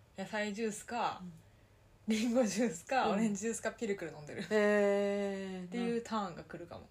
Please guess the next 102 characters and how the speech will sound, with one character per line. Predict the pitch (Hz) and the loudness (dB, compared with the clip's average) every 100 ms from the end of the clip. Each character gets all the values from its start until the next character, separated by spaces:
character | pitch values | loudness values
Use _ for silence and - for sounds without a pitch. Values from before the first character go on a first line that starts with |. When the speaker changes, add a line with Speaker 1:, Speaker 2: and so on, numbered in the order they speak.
| - | -10
Speaker 2:
な | 185 | -8
る | 180 | -8
ほ | 175 | -10
ど | 180 | -10
ね。 | 240 - - | -12 -14 -14
Speaker 1:
ま | 196 | -8
あ、 | |
こ | 220 | -6
れ | |
も | 170 | -8
頻 | - 190 190 | -10 -12 -10
繁 | 185 | -8
じ | 151 | -10
ゃ | |
な | 127 | -12
い | |
け | - | -14
ど | - | -10
ね。 | 226 240 | -8 -6
Speaker 2:
う | |
ん。 | 180 170 160 156 156 - - - | -6 -6 -10 -12 -16 -20 -20 -8
Speaker 1:
ま | 202 | -6
あ | |
ま | 170 | -6
あ、 | |
会 | 165 247 | -4 -4
社 | 247 269 | -4 -6
の | |
時 | 320 320 247 | -6 -6 0
は、 | 269 190 - - _ - - - | 2 2 -4 -16 _ -20 -20 -8
で | 247 | -2
も、 | 262 | 4
は | 415 | 4
る | 392 | 4
か | |
は | 196 | 0
基 | - | 0
本 | 254 | -4
的 | 277 | -2
に | 269 | -2
ご | 220 320 | 0 0
飯 | 339 240 | 2 0
は | 160 | 0
家 | 247 | -4
で | 190 | -4
食 | 165 | -6
べ | 170 | -8
る | |
人 | 170 | -8
や | - | -10
か | 151 | -8
ら、 | 147 135 | -6 -6
Speaker 2:
う | |
ん。 | 196 170 - - - - | -8 -10 -16 -20 -14 -4
Speaker 1:
山 | 311 349 | -2 0
登 | 262 208 | -2 -4
る | |
時 | 196 202 | -6 -10
も | 156 | -10
さ、 | 170 160 117 - - - | -6 -6 -8 -14 -12 -2
食 | 226 | 2
べ | |
て | 233 | 4
る | 254 | 4
や | 170 | 4
ん、 | 165 | 0
は | |
る | 170 | -2
か | 160 | -2
ご | 160 | -2
飯。 | 220 | 0
Speaker 2:
う | 214 | 0
ん、 | 202 190 170 165 | -2 -4 -6 -10
そ | - 190 | -8 -8
う、 | 175 | -6
食 | - | 0
べ | 262 | 0
て | 269 | 2
か | 233 | 2
ら | 269 | 2
来 | |
る | 208 | 0
も | |
ん | 185 | 2
な。 | |
Speaker 1:
ど | 175 | 0
ん | |
だ | 170 | 0
け、 | |
そ | 240 185 - | -2 -2 -4
う、 | |
朝 | 196 202 | -6 -2
早 | 220 220 | -2 -2
く | |
て | - | -6
も | 196 226 170 165 - - - _ - - - - | -4 -2 -2 -6 -18 -20 -20 _ -20 -20 -20 -8
食 | 190 | -4
べ | 196 | -2
て | 196 | -2
る | 202 | -2
か | |
ら | 139 - - | -6 -8 -8